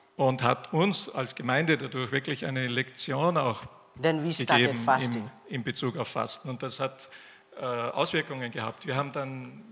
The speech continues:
Speaker 1: viele von uns angefangen zu fasten.
Speaker 2: The first year of our ministry, we had a lot of demon-possessed people in our, in our ministry.
Speaker 1: Im ersten Jahr unseres Dienstes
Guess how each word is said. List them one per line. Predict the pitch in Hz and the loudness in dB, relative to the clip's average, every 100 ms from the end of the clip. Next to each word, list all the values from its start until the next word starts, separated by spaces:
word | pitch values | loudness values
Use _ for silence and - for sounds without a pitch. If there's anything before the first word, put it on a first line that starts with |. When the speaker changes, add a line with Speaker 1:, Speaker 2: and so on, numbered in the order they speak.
| - | -18
Speaker 1:
viele | - 165 175 | -6 -4 -2
von | 143 | -2
uns | 123 113 | -2 -2
angefangen | 123 120 110 117 110 | -2 -2 -2 -2 -2
zu | - | -6
fasten. | 135 139 - 135 | -8 -8 -8 2
Speaker 2:
The | 156 | 2
first | - 208 214 214 208 | 4 6 6 6 6
year | 190 | 8
of | 170 - | 8 8
our | 160 | 6
ministry, | 156 165 170 - 180 | 6 2 0 -2 2
we | 170 | 2
had | 165 | 2
a | 196 | 2
lot | 180 190 | 6 6
of | 160 | 6
demon-possessed | 143 156 151 147 143 127 127 - | 4 4 4 0 -2 -2 -4 -6
people | - 135 | -4 -4
in | 117 110 | -4 -4
our, | 110 104 - - _ - 120 - | -4 -6 -16 -20 _ -20 -18 -8
in | 120 | -4
our | 117 110 107 - - _ - _ _ - | -2 -2 -4 -10 -20 _ -20 _ _ -4
ministry. | 131 135 127 | 0 2 2
Speaker 1:
Im | 123 110 - - | -2 -6 -8 2
ersten | 147 170 - 156 135 127 123 - - 233 | 4 4 -2 -4 -4 -6 -10 -18 -18 -10
Jahr | 117 120 135 220 | -4 2 4 4
unseres | 151 147 123 127 - | 0 -4 -4 -4 -2
Dienstes | 160 180 - 143 147 | -2 -2 -2 -2 -2